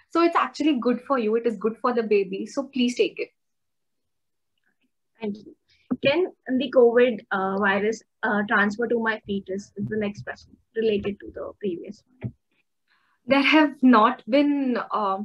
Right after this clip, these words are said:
Speaker 1: studies showing that the virus have been, uh, ha-, has been, uh, transferred to the fetus. Uh, the thing is,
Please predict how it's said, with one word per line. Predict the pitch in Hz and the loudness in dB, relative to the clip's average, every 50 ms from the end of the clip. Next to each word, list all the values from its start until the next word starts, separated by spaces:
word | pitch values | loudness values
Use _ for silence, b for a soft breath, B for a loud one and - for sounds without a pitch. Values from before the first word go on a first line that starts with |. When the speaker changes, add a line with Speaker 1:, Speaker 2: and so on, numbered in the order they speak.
| - _ _ | -12 _ _
Speaker 1:
studies | - - - 226 202 202 190 220 233 247 247 - - _ _ _ - | -14 -6 -2 -2 0 0 0 0 0 0 0 -2 -8 _ _ _ -16
showing | - - - - 254 214 202 202 220 240 247 254 247 226 - - | -14 -10 -4 -2 0 0 2 2 0 0 0 0 0 -2 -6 -4
that | 214 240 240 226 208 202 | 0 0 0 0 0 0
the | 240 240 | 0 0
virus | 233 226 202 196 196 202 226 226 - - | 2 0 0 2 0 0 -2 -2 -6 -8
have | 240 208 202 190 | -8 -8 -6 -4
been, | 196 214 214 214 208 190 185 185 185 | -4 -2 -2 0 -2 -2 -4 -4 -4
uh, | 185 165 - - - 220 | -4 -4 -4 -4 -2 0
ha-, | 220 233 - | 2 2 2
has | 226 240 233 214 208 | 4 2 2 2 2
been, | 233 233 233 208 180 - - - | 0 0 0 -2 -4 -6 -8 -4
uh, | 185 185 185 180 - - | -2 -2 -2 -4 -6 -6
transferred | - - 202 208 214 - 220 220 220 | -2 -2 -2 -2 -2 -2 -4 -4 -4
to | - 240 | -4 -2
the | 226 247 | -2 -2
fetus. | 247 - 233 208 - - 254 359 - - - _ b b b b b b b b b b b b b - - | -2 -2 -6 -6 -4 -4 -4 -4 -4 -8 -18 _ b b b b b b b b b b b b b -6 -2
Uh, | 160 156 | -2 0
the | 214 254 339 | 4 2 2
thing | 339 349 339 330 349 | 4 4 4 6 6
is, | 370 381 440 466 - - - | 6 6 4 2 0 -4 -20